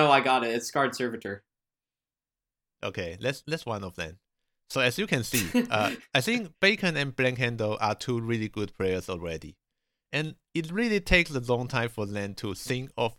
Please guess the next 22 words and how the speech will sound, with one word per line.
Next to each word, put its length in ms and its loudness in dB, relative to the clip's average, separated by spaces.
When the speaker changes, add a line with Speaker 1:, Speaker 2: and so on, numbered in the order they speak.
Speaker 2:
a 120 -2
nasty 720 -4
stealth 400 -4
unit 420 -8
that 320 -2
you 120 -4
really 340 0
need 400 -6
Shredder 460 -4
to, 340 -6
uh, 540 0
handle. 480 -2
And 320 -4
they 180 2
are 140 6
having 280 0
a 60 -2
hard 240 0
time 160 -4
think 240 -8
of 140 -10
one. 180 -10